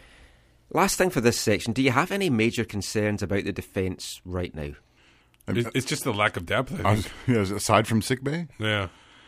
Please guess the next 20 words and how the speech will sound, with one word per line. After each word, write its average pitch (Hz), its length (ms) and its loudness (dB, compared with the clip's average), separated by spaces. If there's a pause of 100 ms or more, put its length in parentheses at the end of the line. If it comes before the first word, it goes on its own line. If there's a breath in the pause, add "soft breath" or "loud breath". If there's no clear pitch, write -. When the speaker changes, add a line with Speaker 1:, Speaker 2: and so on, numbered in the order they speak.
Speaker 2:
That's 127 160 2
the 180 100 4
only 170 200 8
issue. 143 340 4
If 120 160 2
everybody 151 360 4
was 127 140 4
healthy, 131 260 2
I 117 40 2
would 113 100 2
have 110 120 2
no 123 160 4
concerns 104 380 -4
about 90 260 -4
it 87 120 -6
at 85 60 -10
all. 92 240 -6 (100)
Speaker 3:
Yeah, 76 240 -2
it, - 200 -8
it, 107 280 4